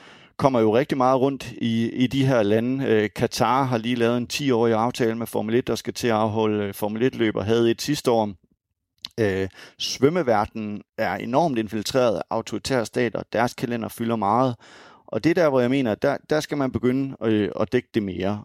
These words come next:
Og så synes jeg, øh, en interessant ting, vi skal nævne, som er ret aktuelt i forbindelse med mediernes rolle, det er jo det her nyligt samarbejde, øh, mellem Viaplay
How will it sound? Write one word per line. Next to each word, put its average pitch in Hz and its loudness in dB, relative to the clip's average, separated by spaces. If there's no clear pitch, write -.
Og 127 0
så 170 -2
synes 170 -2
jeg, 120 2
øh, 113 2
en 131 -2
interessant 139 -2
ting, 143 -2
vi 113 -6
skal 120 -4
nævne, 120 0
som 107 -2
er 104 -2
ret 117 4
aktuelt 113 0
i 110 -10
forbindelse 104 -8
med 101 -6
mediernes 101 -6
rolle, 98 -2
det 143 2
er 120 4
jo 127 4
det 123 4
her 117 0
nyligt 131 0
samarbejde, 98 0
øh, 95 2
mellem 107 0
Viaplay 117 0